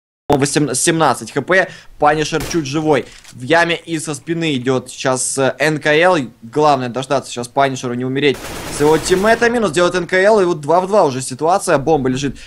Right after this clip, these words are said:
прямо перед коннектором. И тоже интересный мув делает Дюпри. Он заходит со спины к Панишеру, который явно его не ожидает там увидеть.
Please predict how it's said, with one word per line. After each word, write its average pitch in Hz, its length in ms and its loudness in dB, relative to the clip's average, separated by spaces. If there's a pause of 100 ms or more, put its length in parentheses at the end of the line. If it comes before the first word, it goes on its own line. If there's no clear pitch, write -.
(140)
прямо 147 460 2
перед 156 300 -2
коннектором. 170 560 2
И 156 240 -4
тоже 165 360 -2
интересный 147 420 2
мув 147 200 -2
делает 135 280 2
Дюпри. 131 280 0
Он 147 120 4
заходит 135 300 0
со 127 80 -8
спины 135 380 0 (280)
к - 120 -20
Панишеру, 165 500 0
который 143 460 0
явно 135 320 2
его 127 100 -4
не 131 80 -4
ожидает 143 360 0
там 135 120 0
увидеть. 147 380 -6